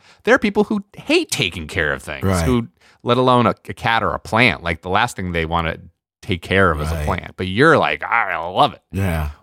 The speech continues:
Speaker 1: W-, is there something deep, deep, deep down that says maybe you wanted to be taken care of when, as a kid, or I don't know. What would you think?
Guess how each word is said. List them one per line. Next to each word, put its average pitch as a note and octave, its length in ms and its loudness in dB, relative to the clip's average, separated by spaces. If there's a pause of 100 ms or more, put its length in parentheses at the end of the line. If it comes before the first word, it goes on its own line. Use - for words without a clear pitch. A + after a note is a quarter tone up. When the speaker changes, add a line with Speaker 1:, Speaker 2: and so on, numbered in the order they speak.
(120)
Speaker 1:
W-, G#2+ 280 -6
is B2 140 0
there A#2 100 0
something B2+ 360 0
deep, A2+ 260 -2
deep, A2 180 -2
deep G#2 220 -6
down G2+ 400 4
that F#2+ 220 2
says F2+ 440 -2
maybe E2+ 300 -4
you E2 520 -6
wanted E2+ 260 -2
to E2 60 -6
be F2 100 -4
taken F#2 340 -6
care D#3+ 340 4
of D#3 380 6 (420)
when, D#2+ 300 -8
as D#2+ 140 -8
a D#2 40 -8
kid, D#3 720 6
or F#2+ 200 6
I D3 60 6
don't G#3+ 120 4
know. C#3+ 120 6
What G#2 160 2
would C#3 160 -8
you C#3+ 60 -4
think? - 300 -8